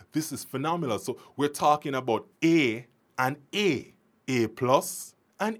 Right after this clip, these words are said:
A plus. This is what we are looking at when we talk about LeBron James and Michael Jordan. LeBron is looking at Michael in front of him.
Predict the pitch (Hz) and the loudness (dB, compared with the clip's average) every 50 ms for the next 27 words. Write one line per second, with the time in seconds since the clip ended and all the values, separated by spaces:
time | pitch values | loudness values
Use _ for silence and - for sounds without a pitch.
0 | - _ - 269 277 220 - - - 101 - - - - - - - - _ _ | -10 _ 0 2 4 4 2 2 -2 -8 -8 -8 -8 -12 -12 -12 -16 -20 _ _
1 | _ _ _ _ _ _ - - 202 220 214 220 - - - 139 - 117 123 107 | _ _ _ _ _ _ -4 0 2 2 2 0 0 0 0 0 0 2 2 2
2 | 104 - - 110 110 117 135 - 101 104 107 110 131 147 - - 104 90 82 - | 2 2 0 -6 -10 -8 -6 -4 -2 0 0 0 -2 -4 -4 -6 -6 -6 -8 -10
3 | - - 110 110 113 110 - 127 104 - 110 98 104 - - 98 92 90 110 104 | -10 -8 -6 -6 -6 -2 0 0 0 0 -2 -4 -4 -2 -2 -2 -2 0 2 2
4 | 98 98 95 90 92 107 104 101 101 98 - - 131 139 135 110 98 92 92 95 | 2 0 -2 -6 -8 -8 -6 -6 -8 -10 -10 -10 -10 -10 -10 -8 -8 -10 -10 -10
5 | 92 - 139 151 160 139 - - 180 170 156 135 104 90 - - _ _ _ _ | -8 -8 -8 -8 -8 -10 -10 -6 -4 0 0 0 0 -2 -4 -10 _ _ _ _
6 | _ _ - 117 147 156 113 98 - 190 220 220 185 123 98 101 117 - _ _ | _ _ 0 2 2 2 4 6 6 8 8 8 8 6 4 0 -8 -12 _ _
7 | _ _ _ - 233 247 240 220 - - - - _ _ _ _ _ _ _ _ | _ _ _ -2 0 0 0 -2 -4 -10 -14 -16 _ _ _ _ _ _ _ _
8 | _ - 113 147 185 185 180 - 143 117 90 78 80 85 - _ _ _ _ - | _ -2 4 4 4 4 4 0 -6 -6 -6 -8 -12 -18 -20 _ _ _ _ -6
9 | 123 127 120 110 98 101 98 98 95 92 92 - 101 95 113 - - 147 165 165 | -6 -6 -6 -8 -4 -2 0 0 0 -2 -6 -8 -8 -8 -8 -8 -10 -10 -10 -10
10 | - - 190 185 180 160 - - 92 82 - - 90 92 - - | -4 0 0 2 2 0 -4 -6 -10 -10 -12 -14 -18 -20 -20 -20